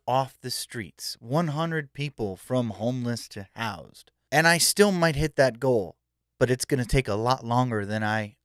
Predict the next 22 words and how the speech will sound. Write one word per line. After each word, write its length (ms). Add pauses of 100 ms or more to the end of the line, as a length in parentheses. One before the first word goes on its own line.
(100)
originally 540
anticipated. 680 (1300)
I'm 180
looking 300
for 180
people 560
that 240
are 140
only 300
a 80
few 180
steps 380
away 400
from 480
overcoming 720
homelessness. 640 (1000)
They 140
only 220
need 180
a 40
few 220
things 540